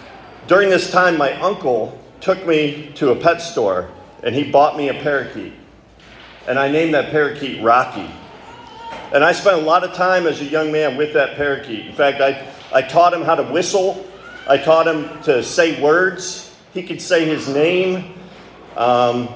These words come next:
I taught him how to fly to my finger. I'd open the door of his cage, and he'd fly to my finger. I'd put him on my shoulder. I'd take him all around my house.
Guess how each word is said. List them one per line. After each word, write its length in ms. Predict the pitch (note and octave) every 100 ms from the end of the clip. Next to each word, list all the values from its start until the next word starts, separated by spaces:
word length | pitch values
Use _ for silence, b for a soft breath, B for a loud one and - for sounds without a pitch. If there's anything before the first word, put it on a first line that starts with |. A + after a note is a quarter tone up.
| - - - - - - - - - B B B B -
I 140 | A#2
taught 300 | - D#3 D#3
him 120 | D#3
how 140 | C3+ D3
to 100 | A#2+
fly 340 | C3+ C#3 D3
to 100 | C#3+
my 200 | C3 A2+
finger. 680 | - D3+ D#3 E3 F3+ - -
I'd 140 | A#2 C3
open 260 | C#3 D3
the 80 | B2
door 260 | - C#3 C3+
of 80 |
his 180 | A2 G#2
cage, 440 | - C#3 C#3+ D3+ C3
and 100 | A2
he'd 200 | A2 -
fly 240 | C3+ C3
to 60 | B2+
my 160 | A2+ G#2
finger. 360 | D3 D3 D3
I'd 160 | A#2 -
put 140 | C#3+
him 120 | C#3
on 120 | B2 A2+
my 120 | G#2
shoulder. 460 | - D#3 D#3 D#3+
I'd 160 | A#2+ G#2+
take 180 | D#3 D3+
him 120 | C3
all 220 | C#3 C#3
around 160 | C#3 B2
my 120 | G#2
house. 640 | B2 D#3 E3+ E3+ - -